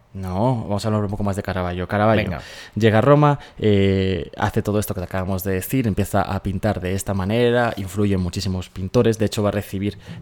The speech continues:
Speaker 1: se recibe en Roma un montón de pintores de toda Europa pa-, que van a aprender, no tanto de él directamente, o quizás sí, pero, eh, bueno, de lo que él pinta. Eh,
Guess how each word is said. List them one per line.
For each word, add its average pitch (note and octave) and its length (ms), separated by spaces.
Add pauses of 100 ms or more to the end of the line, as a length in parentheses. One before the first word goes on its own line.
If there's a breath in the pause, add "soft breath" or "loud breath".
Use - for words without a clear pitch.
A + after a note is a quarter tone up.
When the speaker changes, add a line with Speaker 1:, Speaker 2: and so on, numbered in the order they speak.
Speaker 1:
se - 180
recibe F#2 500
en F2+ 140
Roma G#2+ 220
un F2 60
montón F2 260
de - 80
pintores G2 400
de F2+ 60
toda F#2 260
Europa F#2 360 (300 loud breath)
pa-, E2+ 300
que - 80
van F2+ 120
a F2+ 40
aprender, F2+ 560 (260 loud breath)
no G#2 100
tanto A2 240
de G#2 120
él G2+ 80
directamente, G2+ 640
o F2+ 140
quizás G2+ 360
sí, G#3+ 320
pero, G2+ 240 (240 loud breath)
eh, F#2+ 260
bueno, F#2 240
de F2+ 200
lo F#2+ 180
que F#2 140
él F#2 100
pinta. B2+ 560 (380 soft breath)
Eh, F#2 640